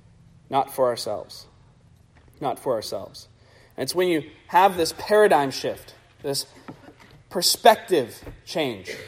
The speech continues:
how you view the world, how you view your life, that's when you realize that there's something greater than what I could see. You set your eyes on the things that are unseen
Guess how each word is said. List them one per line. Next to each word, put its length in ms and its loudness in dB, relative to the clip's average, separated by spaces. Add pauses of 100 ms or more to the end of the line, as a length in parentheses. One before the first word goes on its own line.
(680)
how 140 4
you 240 2
view 320 0
the 120 8
world, 340 8
how 80 4
you 140 4
view 140 -4
your 160 4
life, 480 6 (760)
that's 560 4 (380)
when 120 -6
you 100 -2
realize 760 2 (1800)
that 260 -2 (260)
there's 160 -8
something 300 -6
greater 320 0
than 160 -10
what 80 -4
I 80 -4
could 160 -14
see. 320 -10 (540)
You 80 -12
set 180 -2
your 120 2
eyes 200 4
on 80 -6
the 60 -10
things 240 -6
that 80 -2
are 80 0
unseen 560 -4